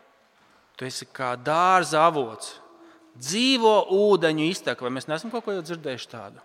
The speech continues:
"Dzīvo ūdeņu izteka, kā strauti, kuri plūst no Libanona kalniem." Un sakām vārdos par, par vīru un sievi-, sievas attiecībām, vīriešu un sieviešu, kas ir teikts?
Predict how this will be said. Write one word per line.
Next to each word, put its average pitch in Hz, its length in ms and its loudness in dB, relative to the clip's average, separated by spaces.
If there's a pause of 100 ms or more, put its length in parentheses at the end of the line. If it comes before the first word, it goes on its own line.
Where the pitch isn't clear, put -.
(440)
"Dzīvo 175 360 -4 (140)
ūdeņu 151 300 -4
izteka, - 460 -14 (560)
kā 131 140 -6
strauti, 190 840 2 (560)
kuri 131 200 -8
plūst 147 460 -4
no 131 180 -4
Libanona 127 460 -4
kalniem." 117 600 -6 (1120)
Un 127 80 -14
sakām 147 480 2
vārdos 120 440 -2
par, 110 180 -8 (1120)
par 127 160 -6
vīru 185 400 -2
un 160 80 -4
sievi-, 175 480 -4
sievas 175 480 -4
attiecībām, 135 560 -6
vīriešu 170 400 -2
un 139 60 -12
sieviešu, 170 440 -4
kas 170 160 -4
ir 147 60 -16
teikts? - 400 -6